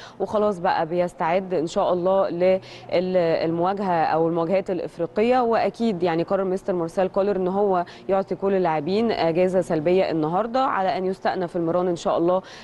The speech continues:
غدا في تمام الساعة العاشرة صباحًا على ملعب مختار التتش، وبعد كده بقى هيكون السفر في تمام الساعة الثالثة عصرًا إلى تنزانيا. وزي ما احنا عارفين أكيد بيترأس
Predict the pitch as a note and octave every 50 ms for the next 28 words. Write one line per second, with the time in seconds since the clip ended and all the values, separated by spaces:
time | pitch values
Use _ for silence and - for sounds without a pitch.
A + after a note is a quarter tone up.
0 | - - D3+ F#3+ G3 F#3+ F#3 E3+ E3 - F#3+ E3 F#3 F3 F3+ F#3 F#3 F3 - -
1 | F#3 F3 F3+ E3+ D3+ D#3+ - F#3+ F3 F#3 F3 - E3 E3 F3+ F3+ F3+ E3+ D#3+ E3
2 | F3 F3 E3+ F3 F3 F#3 D#3 E3+ D#3 D#3+ D#3+ - - - F#3 F#3+ F#3+ - - D3+
3 | D3 - G#3 A3+ - - - - F3+ F3 F#3+ F3+ F3+ G3 - A3 G#3 G3+ F3+ G3
4 | - F#3 F3+ - - - - - E3+ E3+ - F#3+ G3 F#3+ F#3 - - G3 F#3 -
5 | F#3+ F3 F3 - F#3+ F3+ F3+ E3+ F3+ F3+ F3+ E3+ - - F#3 E3+ F3 F3 - -
6 | - - - - E3 F#3+ F#3+ F3 F3 E3 D3+ D3+ D3+ - D#3+ E3 F3+ F#3+ - G3
7 | F3+ E3 D3+ - E3+ G3 - - A#3 A#3 A3+ G3 B2+ D#3+ F3+ F#3+ F3+ D#3+ - -
8 | D3 D3 - E3 D3+ D3+ D3 F3 F3+ G3+ A3 A3+ A3 G3+ F3 G3 F#3 F#3+ F#3 F#3
9 | G3+ F3 E3 D#3 - - G3+ G3 C#3+ D3 - F#3+ F3 D3+ E3 D#3 - E3 D#3+ F3
10 | - - E3 E3+ -